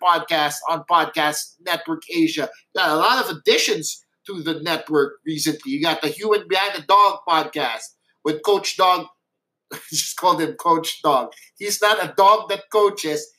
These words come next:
He's a human being that coaches dogs. That is why his name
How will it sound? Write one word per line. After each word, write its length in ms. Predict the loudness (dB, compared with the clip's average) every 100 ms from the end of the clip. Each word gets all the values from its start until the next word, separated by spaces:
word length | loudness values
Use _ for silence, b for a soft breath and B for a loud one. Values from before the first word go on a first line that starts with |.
| b
He's 320 | -10 -8 -6
a 60 | -6
human 500 | -6 -8 -6 -8 -8
being 440 | -6 -4 -4 -4 -8 _ -10
that 200 | -6 2
coaches 440 | 2 2 -4 -4
dogs. 680 | 2 4 4 0 -8 -14 -14 -4
That 140 | -2
is 140 | -2 -2
why 140 | -2
his 240 | -2 -4 -2
name 360 | 0 0 -4